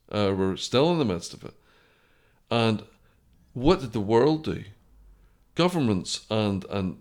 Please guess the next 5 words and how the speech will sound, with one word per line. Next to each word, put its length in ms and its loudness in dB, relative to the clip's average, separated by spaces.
and 160 -6
pharmaceutical 680 -2
companies 400 -8
spent 440 -2
multi-billions, 2250 0